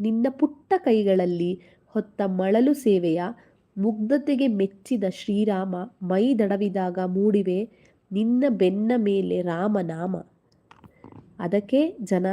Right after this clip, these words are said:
ತಾವು ಮಾಡಿದ ಕಾರ್ಯಕ್ಕೆ ನಿನ್ನ ನೆನೆದು ಹೇಳುವರು, ತಮ್ಮದೊಂದು ಅಳಿಲ ಸೇವೆ. ಸೇವೆಯೊಂದಿಗೆ ನಿನ್ನ ಹೆಸರು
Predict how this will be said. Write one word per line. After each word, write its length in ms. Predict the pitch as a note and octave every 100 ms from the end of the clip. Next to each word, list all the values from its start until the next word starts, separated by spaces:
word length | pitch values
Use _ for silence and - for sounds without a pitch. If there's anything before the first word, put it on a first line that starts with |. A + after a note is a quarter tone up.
| G#3+
ತಾವು 460 | - G#3 G3 G#3
ಮಾಡಿದ 420 | G3 G3 A3 C4 A#3+
ಕಾರ್ಯಕ್ಕೆ 680 | A3+ G3 F#3 G3+ G3 - G3+ B3 - _ _ -
ನಿನ್ನ 340 | G#3+ A#3 C4 D4+
ನೆನೆದು 400 | G#3 F#3+ G3+ A3
ಹೇಳುವರು, 680 | G3 F#3+ G3 G#3 F#3 F3 G#3+ - _
ತಮ್ಮದೊಂದು 840 | G3+ G#3 A#3+ C#4+ A3 F3+ E3+ G3+ -
ಅಳಿಲ 340 | - F3+ G3 A3
ಸೇವೆ. 400 | A#3 - E3 E3 - _ _ _ _
ಸೇವೆಯೊಂದಿಗೆ 880 | - G3+ G3 A3 G#3+ G#3 A3+ B3 A#3+
ನಿನ್ನ 300 | B3 G3 F#3 G#3+
ಹೆಸರು 420 | G3+ F#3+ G3 G3+